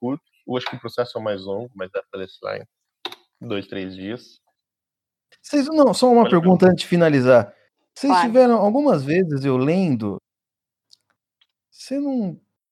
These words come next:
Speaker 2: tive, não teve a impressão que uma hora a sua vida parecia não ter sentido algum?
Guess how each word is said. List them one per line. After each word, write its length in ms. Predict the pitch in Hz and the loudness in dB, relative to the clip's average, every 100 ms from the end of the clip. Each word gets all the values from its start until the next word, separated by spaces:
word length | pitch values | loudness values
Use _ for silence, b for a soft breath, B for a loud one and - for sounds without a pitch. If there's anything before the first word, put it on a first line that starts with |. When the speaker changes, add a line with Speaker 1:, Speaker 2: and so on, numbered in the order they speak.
| _ | _
Speaker 2:
tive, 260 | - 208 208 | -14 -14 -12
não 200 | 208 220 | -6 -6
teve 220 | 233 302 196 | -6 -6 -2
a 60 | 156 | -2
impressão 480 | 139 123 - 143 | -2 -6 -4 -4
que 120 | 135 143 | -2 0
uma 140 | 131 | 4
hora 160 | 135 143 | 6 4
a 40 | |
sua 220 | - 127 | 2 0
vida 260 | 113 127 131 | 2 2 2
parecia 460 | - 117 107 139 | 2 2 0 0
não 100 | 135 | 0
ter 160 | 117 123 | 0 -2
sentido 560 | - 110 98 - 110 98 | 0 -2 -2 -4 -2 -2
algum? 400 | 95 110 107 | -2 -2 -4